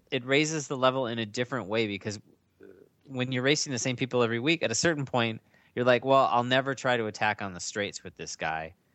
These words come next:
because I'll never beat him in the straights," right? But if, if you're racing with some new people, you're like, "Well, I gotta give it a go, you know? I don't know where I can beat this person. Maybe I feel terrible on the hill today. I'm gonna try on the straight." And maybe you drop someone in a place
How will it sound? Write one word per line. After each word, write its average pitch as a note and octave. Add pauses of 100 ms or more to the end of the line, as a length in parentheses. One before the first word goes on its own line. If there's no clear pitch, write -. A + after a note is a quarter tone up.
(220)
because G2 (260)
I'll A#2+
never G#2
beat F2
him E2
in D#2
the -
straights," -
right? A2+
But C#3+
if, C#3+ (120)
if C3
you're F3
racing D#3+
with B2
some A#2+
new F#3+
people, G2+ (480)
you're A2+
like, A2
"Well, D#3
I A2
gotta C3+
give D3
it D#3+
a D#3+
go, D3+
you G2+
know? C#3
I G#2+
don't B2+
know C3+
where C#3
I C3+
can B2+
beat C3
this C3+
person. B2
Maybe A#2
I A#2
feel A#2
terrible A#2+
on A#2
the G2+
hill B2
today. A2+ (320)
I'm G#2+
gonna A#2
try A#2
on A#2
the A#2
straight." C#3+
And A2+
maybe B2+
you B2+
drop B2+
someone B2+
in A#2+
a A2+
place A#2